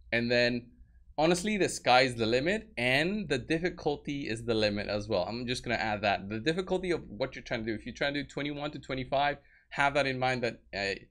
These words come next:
your Cold Heart will get capped out. You won't be doing, like, a million damage. You'll be doing ten percent of the boss's health. So have that in mind.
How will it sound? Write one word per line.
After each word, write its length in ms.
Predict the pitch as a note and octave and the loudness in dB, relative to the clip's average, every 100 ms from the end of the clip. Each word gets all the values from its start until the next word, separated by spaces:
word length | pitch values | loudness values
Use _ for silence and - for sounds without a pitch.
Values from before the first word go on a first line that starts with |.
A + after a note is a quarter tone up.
| _ _ | _ _
your 120 | A2+ | -8
Cold 200 | - D3+ | -2 2
Heart 180 | D#3 C3 G#2+ | 2 2 2
will 200 | C#3 D3+ | 2 4
get 280 | C#3+ C3 | 4 2
capped 360 | - C3 A#2+ - | 2 0 2 4
out. 300 | A#2+ A#2+ A#2 | 4 4 2
You 160 | G#2 G#2 | -4 -4
won't 200 | A#2 C3 | -4 -4
be 60 | |
doing, 260 | B2 C3 B2+ | -4 -6 -4
like, 140 | A#2 | -4
a 40 | A#2 | -4
million 460 | A2 A#2+ B2+ A#2+ | -4 -4 -2 -2
damage. 340 | G2+ B2+ C3 B2+ | 0 0 0 -4
You'll 120 | A2 | -4
be 100 | A2 | -4
doing 280 | G#2+ A#2 A#2 | -2 -2 -2
ten 200 | - D#3 | -2 -2
percent 340 | D#3 - C3 | -4 -8 -8
of 60 | A#2+ | -8
the 80 | G#2 | -6
boss's 340 | B2+ A2+ G#2+ | -4 -6 -4
health. 280 | B2+ B2 - _ _ _ | 0 0 -2 _ _ _
So 140 | - B2+ | -6 0
have 240 | C3+ C3+ | 2 4
that 120 | C3+ | 4
in 140 | B2 A#2 | 4 4
mind. 320 | A#2 A#2 A#2 | 2 2 0